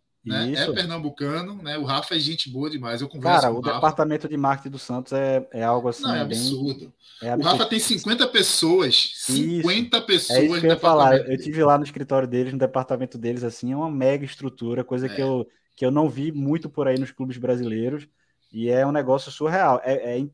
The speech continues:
Speaker 2: é interessante ver como é profissional a gestão do departamento de marketing lá, como eles dão valor a isso. Outro clube que tem uma gestão, e aqui a minha menção também, é o Fortaleza.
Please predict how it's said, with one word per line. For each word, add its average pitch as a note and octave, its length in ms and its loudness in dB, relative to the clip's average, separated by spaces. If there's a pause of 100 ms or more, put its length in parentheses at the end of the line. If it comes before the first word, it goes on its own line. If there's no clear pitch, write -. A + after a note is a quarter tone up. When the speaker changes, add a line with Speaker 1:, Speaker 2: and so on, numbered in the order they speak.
Speaker 2:
é C3 120 2
interessante F#3 540 -2
ver E3+ 240 -4
como G3 460 -4 (100)
é D#3 120 0
profissional E3 680 0
a C3+ 120 -4
gestão C#3+ 340 -6
do C#3+ 60 -10
departamento C#3 480 -6
de C3+ 80 -12
marketing B2 320 -6
lá, A#2 240 -2 (260)
como C3+ 180 -2
eles D3 140 -2
dão D3+ 160 0
valor D3+ 320 4
a C#3 80 2
isso. A#2 220 -4 (320)
Outro G#3 340 2
clube E3+ 300 0
que D3+ 100 -16
tem D#3 140 -4
uma D#3 180 0
gestão, C#3 420 -2
e C3 80 0
aqui C3+ 280 -4
a C3 40 2
minha C3+ 160 -2
menção C3 360 -4
também, C3 380 -2
é D3+ 60 2
o D3 120 2
Fortaleza. D3 640 -2